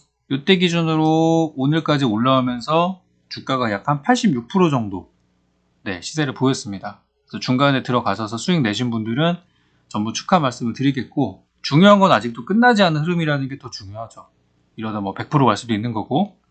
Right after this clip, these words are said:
그래서 진메트릭스가 이제 대박이 났고요. 그리고 이제 요거 말고 이제 그 다음 드렸던 게 유나이티드 제약. 유나이티드 제약은 굉장히 바닥에 있던 종목이었기 때문에 오히려 사시기에 좋지 않았을까 해요.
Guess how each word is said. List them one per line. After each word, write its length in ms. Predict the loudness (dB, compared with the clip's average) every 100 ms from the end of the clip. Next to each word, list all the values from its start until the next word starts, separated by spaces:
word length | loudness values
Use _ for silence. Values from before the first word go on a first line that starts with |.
| _ _ _ -10
그래서 160 | -8
진메트릭스가 800 | -2 0 0 -2 -6 -4 -2 -2
이제 140 | -2
대박이 340 | -6 -2 -2 -2
났고요. 400 | -6 -8 -20 -20 _ _ _ _ _ _ _ _
그리고 600 | -2 0 4 6 8 6
이제 160 | 4 4
요거 240 | 2 2
말고 720 | 2 2 0 0 0 2 -2 -8 _ _ _ _ _ _ -20 _
이제 120 | -10
그 120 | -2
다음 200 | 2 2
드렸던 280 | 0 -4 -6
게 140 | -6
유나이티드 520 | 0 4 4 2 -4 -6
제약. 260 | -6 -10 -14 -20 _ _ _ _ _ -4
유나이티드 440 | 2 4 4 4 4
제약은 380 | 4 2 0 -2
굉장히 420 | 0 2 2 2
바닥에 360 | 0 0 0
있던 180 | -4 -8
종목이었기 420 | -16 -18 -18 -20 -14
때문에 460 | -14 -8 -10 -10 _ _ _ _ _ -8
오히려 240 | -2 0 2
사시기에 380 | 2 4 0
좋지 240 | 0 -2 0
않았을까 600 | 0 -2 -8 -6 -4 -2
해요. 220 | -4 -8